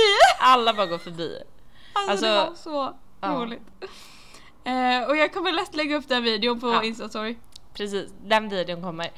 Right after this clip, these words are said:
Speaker 1: Eh, och sen vet jag inte, men kvällen bara gick, eh, uppåt efter det. Vi fick tag i en taxi.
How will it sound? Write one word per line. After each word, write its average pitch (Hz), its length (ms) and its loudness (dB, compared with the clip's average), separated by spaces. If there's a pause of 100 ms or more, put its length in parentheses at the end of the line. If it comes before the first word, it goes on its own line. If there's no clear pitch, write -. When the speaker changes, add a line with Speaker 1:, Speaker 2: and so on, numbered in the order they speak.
(380)
Speaker 1:
Eh, 202 320 2
och 247 80 -2
sen 214 460 0
vet 339 260 -2
jag 294 120 2
inte, 208 180 -6
men 196 180 -6
kvällen 180 440 -4
bara 311 160 4
gick, 247 400 -6
eh, 247 380 -2
uppåt 202 320 -10
efter 359 240 -8
det. 175 120 0
Vi 214 120 -6
fick 311 180 -10
tag 285 180 -2
i 254 60 -8
en 247 80 -8
taxi. 240 460 -8